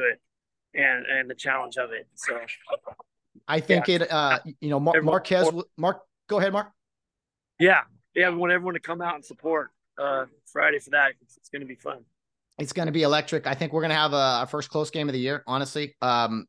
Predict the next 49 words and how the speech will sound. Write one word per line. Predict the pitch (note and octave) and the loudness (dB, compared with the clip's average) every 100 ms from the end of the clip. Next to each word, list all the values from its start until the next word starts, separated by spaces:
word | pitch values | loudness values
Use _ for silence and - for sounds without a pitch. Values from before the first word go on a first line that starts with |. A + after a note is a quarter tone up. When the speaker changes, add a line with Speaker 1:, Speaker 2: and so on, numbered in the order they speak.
| - | -10
Speaker 1:
Yeah. | - - D3 | -10 -6 -4
Speaker 2:
uh, | C3+ | 0
Mark, | D#3+ D#3+ D3+ | 0 -2 -4
Marquez | D#3+ F3+ F3+ F3+ E3+ | -4 -2 -2 -2 -4
ha-, | E3+ C#3+ | -6 -4
had | D#3+ - | -6 -6
some | D3+ | -4
good | D3+ | -2
athletes | D3 D3+ D#3+ D3+ | 0 0 -2 -6
and, | C#3+ C#3+ C#3 | -8 -6 -6
you | C3+ C#3+ | -4 -2
know, | C3+ | 0
big | C3 D3+ | 0 -4
school | - D#3+ D#3 | -2 0 0
and | |
everything. | D3 C#3+ D3+ C#3+ C#3 - - _ - | 0 -2 -2 -2 -4 -16 -20 _ 0
Uh, | B2+ | 2
they, | C3+ C#3+ | 2 -2
they | - C3 | -2 -4
hung | C3 D3 | -2 -4
in | D3 | -2
there | C#3+ | -2
for | C#3 C3+ | -2 -2
a | |
bit, | B2+ D3 C#3 | -2 -2 -2
but | C3 A2 | -4 -4
I | C3 | -4
think | D#3 C#3 | -4 -4
Torrance | D3+ D3 C#3 C#3 | -2 0 0 -2
is | B2+ | -6
a, | C3 C3 | -6 -6
is | B2 | -6
a | |
big, | A#2 C#3+ C3+ - | -4 -4 -6 -4
big | E3 D3+ | -2 2
boy | D#3 | 0
program, | - D#3 D3+ D3+ C#3+ | 2 2 2 0 0
big | E3+ D3+ | -2 0
boy | D#3 | -2
football. | C#3+ D#3 D#3 D3+ D3+ - _ _ - | 0 -4 0 0 0 -8 _ _ -4
These | D3 | -4
are | D3+ | -2
the | D3+ | 0
types | D#3+ C#3+ C#3+ | 0 0 -2
of | |
games | C#3+ C#3+ C#3 | -2 0 0
that | D3 C3+ | -2 -2
takes | D3+ - | -4 -2
Rio | C3 C#3+ C3+ | 0 0 0